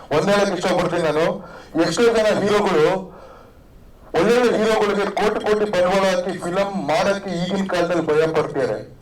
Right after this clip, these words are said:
ಆದ್ರೆ ಒಂದು ಸೂಟ್ ಅಂತ ಒಂದು ಸೂಟ್ ಹಿಡ್ಕೊಂಡು ಕೋಟಿ ಬಂಡವಾಳ ಹಾಕ್ತಾರೆ ಅಂದ್ರೆ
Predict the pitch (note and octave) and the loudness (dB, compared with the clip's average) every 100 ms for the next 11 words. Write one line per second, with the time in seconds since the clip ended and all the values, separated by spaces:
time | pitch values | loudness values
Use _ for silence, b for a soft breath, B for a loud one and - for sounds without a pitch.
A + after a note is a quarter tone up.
0 | - A#2+ D3 F3+ C3 G#2+ - - - C3+ | -6 -4 -2 0 0 -2 -8 -8 -6 -4
1 | C3+ C3+ - G#3 C4 C4 G#3+ G#3 G3 F3 | -4 -4 -4 0 2 2 0 0 0 0
2 | C#3+ - F3 G3+ F#3 E3+ E3+ E3+ D3+ - | -2 -4 -4 -2 -2 -4 -2 -2 -2 0
3 | E3 E3+ D#3+ D3+ D3+ D3 C#3 C#3+ C3+ C3 | 0 0 -2 0 2 2 0 -4 -4 -2
4 | A#2 | -2